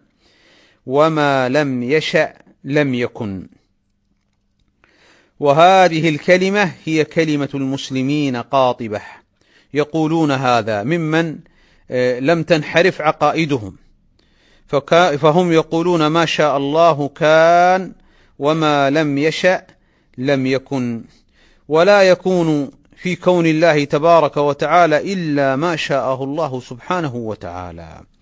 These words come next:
ولذلك قال الشيخ رحمنا الله وإياه: "وأنه ما في السماوات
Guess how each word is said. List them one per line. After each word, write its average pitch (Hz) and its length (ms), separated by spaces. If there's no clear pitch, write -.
ولذلك 151 920
قال 156 280
الشيخ 143 440
رحمنا 131 440
الله 123 260
وإياه: 127 560
"وأنه 143 600
ما 151 180
في 147 100
السماوات 135 880